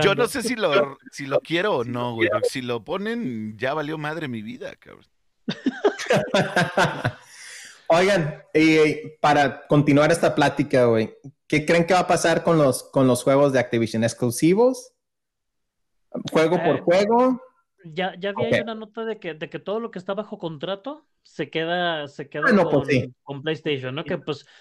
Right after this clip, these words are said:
Speaker 2: pasó, obviamente, pues, Call of Duty, ¿no?
Speaker 3: Como
Speaker 2: Pero
Speaker 3: Bethesda, güey.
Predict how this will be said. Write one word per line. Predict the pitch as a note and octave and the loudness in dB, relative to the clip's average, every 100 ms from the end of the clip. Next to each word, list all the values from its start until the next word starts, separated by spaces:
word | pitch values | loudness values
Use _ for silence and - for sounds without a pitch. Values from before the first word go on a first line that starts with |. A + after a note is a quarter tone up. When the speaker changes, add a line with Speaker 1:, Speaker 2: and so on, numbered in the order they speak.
| - | -6
Speaker 2:
pasó, | D#3+ E3+ E3 | -4 0 0
obviamente, | F3 F3 E3 F#3+ | 0 -2 -4 -6
pues, | F#3 D#3 - - | -6 -10 -10 -10
Call | - E3 | -4 -2
of | D#3 C3 | -2 -2
Duty, | D3 B2+ A#2 | 0 0 -2
¿no? | C3+ G3 - _ _ _ _ _ _ _ F3+ | -8 -8 -10 _ _ _ _ _ _ _ 0
Speaker 3:
Como | F3 F#3 | 4 4
Speaker 2:
Pero | |
Speaker 3:
Bethesda, | F3+ F3+ G#3+ C#3+ D#3 | 4 4 2 2 2
güey. | B2+ A#2 | 4 4